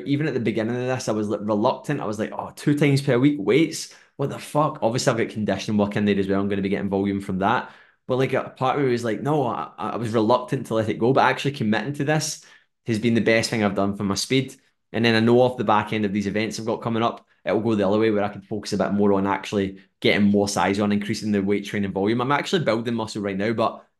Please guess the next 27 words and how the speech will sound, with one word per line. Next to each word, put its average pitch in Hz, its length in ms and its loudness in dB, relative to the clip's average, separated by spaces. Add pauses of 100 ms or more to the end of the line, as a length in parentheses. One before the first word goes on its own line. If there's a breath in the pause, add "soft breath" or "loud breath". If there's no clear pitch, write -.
(100)
going 165 140 2
a 147 100 4
bit - 80 -6
more 123 120 -4
specific 107 500 -8
on 107 160 0
that, 110 320 0 (120)
reducing 123 400 0
overall 104 360 4
volume, 107 360 2
focusing 135 380 -2
on 107 120 -2
high 107 260 -2
speed, 107 400 -4 (400 loud breath)
um, 101 340 4
and 107 140 0
focusing 110 340 -2
on 104 200 4
lots 104 220 2
of 104 80 -6
fucking 104 320 -4
power 101 300 2
in 101 140 2
the 98 80 -2
gym 95 200 -2
as 95 120 -4
well. 98 320 -2